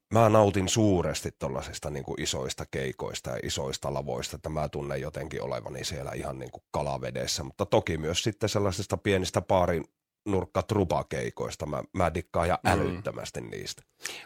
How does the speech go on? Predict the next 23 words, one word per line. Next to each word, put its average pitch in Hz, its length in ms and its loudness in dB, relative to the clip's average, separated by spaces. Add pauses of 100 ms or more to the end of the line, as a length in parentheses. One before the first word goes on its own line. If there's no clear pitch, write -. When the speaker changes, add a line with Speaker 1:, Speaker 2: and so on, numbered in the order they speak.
Speaker 2:
Onhan 147 260 8
tommoset, 139 380 6
kun 123 140 2
mennään 123 340 8 (480)
tommoseen 107 460 4
areenakokoluokkaan, 101 1080 6
niin 101 120 2
onhan 123 220 4
se 117 100 2
mahtava 110 480 2
se 104 100 0
semmonen 101 320 0
kaikki 104 340 -2
kuhina, 123 420 4
mitä 98 260 0
siinä 101 320 0
ympärillä 101 640 4
on 110 260 4
siellä 98 260 4
Speaker 1:
Kyllä. 104 120 10
Speaker 2:
lavan 101 260 6
takana 101 500 4
ja 92 180 2